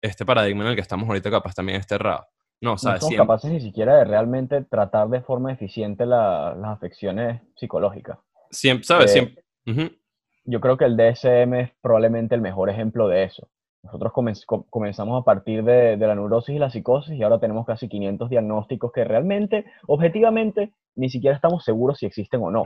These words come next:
Speaker 1: No son, a mi, a mi parecer, no, a mi parecer, son constructos sociales, pero...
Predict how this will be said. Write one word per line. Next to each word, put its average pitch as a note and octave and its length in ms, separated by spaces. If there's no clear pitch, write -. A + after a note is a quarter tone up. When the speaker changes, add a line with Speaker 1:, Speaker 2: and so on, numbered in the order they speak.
Speaker 1:
No A#2+ 80
son, A#2+ 480
a F2 60
mi, A2 140
a G2 60
mi A2 140
parecer, G#2+ 320
no, B2 60
a A#2 140
mi A2 120
parecer, A2 480
son G#2+ 220
constructos A2+ 540
sociales, G2+ 560
pero... F2 600